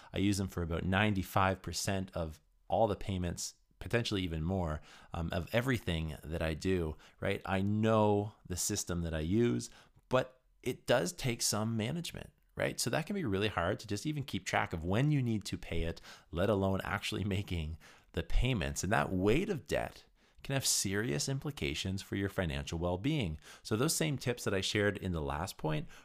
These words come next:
are going to help you avoid debt piling up. Let's talk about reason number four, which is the negative impact on your credit score. Maxing out your credit cards or consistently carrying high balances can harm your credit score.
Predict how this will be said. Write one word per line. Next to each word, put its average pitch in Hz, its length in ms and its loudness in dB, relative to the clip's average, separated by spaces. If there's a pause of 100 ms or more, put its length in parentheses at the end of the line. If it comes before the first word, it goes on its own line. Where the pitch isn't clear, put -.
are 92 80 -2
going 104 320 2
to 117 60 -2
help 92 380 -2
you 95 180 2
avoid 78 480 -2
debt 67 300 -4 (360)
piling 67 500 -4
up. - 220 0 (200)
Let's 98 140 -4
talk 120 200 4
about 110 220 -2
reason 107 560 2
number 85 300 -2
four, - 320 -8
which 90 200 -2
is 92 160 -2
the 98 140 0
negative 117 640 -2
impact 82 680 -4 (500)
on 87 140 -2
your 80 100 -2
credit 64 300 -4
score. - 340 -6 (580)
Maxing 117 460 2
out 113 80 0
your 95 120 -2
credit 87 280 0
cards 65 340 -4
or 107 120 0
consistently 123 840 -2
carrying 95 500 -2
high 85 440 -2
balances 78 640 -2 (220)
can 123 140 -2
harm 76 340 -2
your 92 100 0
credit - 300 -2
score. - 360 -8